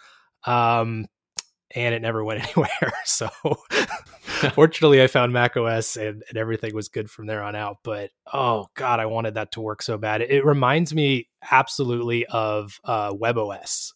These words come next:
which was from Palm. I was a diehard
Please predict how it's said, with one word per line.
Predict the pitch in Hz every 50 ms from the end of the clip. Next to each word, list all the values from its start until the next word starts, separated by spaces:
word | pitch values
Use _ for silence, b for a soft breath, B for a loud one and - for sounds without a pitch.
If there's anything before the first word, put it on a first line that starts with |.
| _
which | - 120 107 - - -
was | 107 101 -
from | - - 104
Palm. | 98 - - 113 107 104 98 95 98 _ b b b b b b b b -
I | 127 123
was | 123 123 113 113
a | 104 101 95 _ _ -
diehard | - 127 131 131 131 131 123 117 107 117 110 104 104 101 98 98